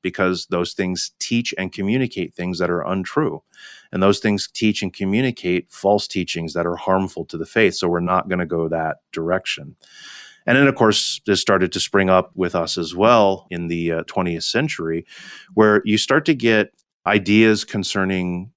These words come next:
worship, which are rooted and grounded in essentially the way unbelievers want things done. So the way in which church growth took hold was more or less to ask unbelievers, "How would you like church to go?"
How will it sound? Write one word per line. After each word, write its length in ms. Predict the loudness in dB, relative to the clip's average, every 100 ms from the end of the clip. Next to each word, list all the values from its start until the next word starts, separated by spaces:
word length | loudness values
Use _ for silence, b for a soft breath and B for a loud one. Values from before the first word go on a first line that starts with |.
| _
worship, 500 | 2 2 2 -2 -2
which 140 | 2
are 120 | 4
rooted 300 | 6 6 4
and 180 | 2 0
grounded 460 | 0 0 2 0 0
in 180 | -2 -2
essentially 560 | -4 -2 -4 -2 -2
the 120 | 0
way 180 | 2 2
unbelievers 640 | 2 0 0 0 2 0 -2
want 280 | -6 -8 -10
things 400 | -12 -12 -14 -12
done. 280 | -12 -14 _ B B B B B B
So 520 | -4 4 6 6 4 0
the 180 | 0 2
way 240 | 6 6
in 120 | 4
which 240 | 2 0 -2
church 260 | -4 -4
growth 340 | -2 2 2 -2
took 220 | -8 -8 -6
hold 520 | 0 2 2 0 0
was 200 | -2 -2
more 200 | 0 2
or 60 |
less 260 | 2 2 -2
to 220 | -6 -4
ask 300 | 0 0 0
unbelievers, 580 | -4 -2 0 0 2 0
"How 260 | 2 2 4
would 200 | 4 0
you 240 | -2 0
like 340 | 0 -2 -4 -8
church 400 | -10 -10 -10 -12
to 80 | -12
go?" 320 | -12 -14 -14